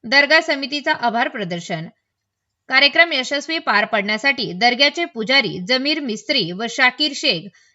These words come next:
यांनी सर्व भाविक व समाजसेवक आणि आयोजकांचे आभार मानले. त्यांनी सांगितले की, हजारो भाविकांनी मोठ्या श्रद्धेने सहभाग घेतल्याने कार्यक्रम अत्यंत यशस्वी झाला.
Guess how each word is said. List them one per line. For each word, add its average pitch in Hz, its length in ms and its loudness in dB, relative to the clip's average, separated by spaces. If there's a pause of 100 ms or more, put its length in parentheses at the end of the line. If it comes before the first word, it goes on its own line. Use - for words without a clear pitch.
(100)
यांनी 277 320 2
सर्व 302 340 2
भाविक 254 480 -2
व 226 80 -4
समाजसेवक 277 840 -2
आणि 277 180 4
आयोजकांचे 285 720 2
आभार 269 420 2
मानले. 170 640 -4
त्यांनी 269 280 2
सांगितले 226 440 -2
की, 175 240 -6 (340)
हजारो 302 380 4
भाविकांनी 269 600 -2
मोठ्या 240 360 -2
श्रद्धेने 220 580 -2
सहभाग 269 540 0
घेतल्याने 233 500 -2
कार्यक्रम 254 480 2 (100)
अत्यंत 254 340 -4
यशस्वी 202 500 -4
झाला. 175 340 -2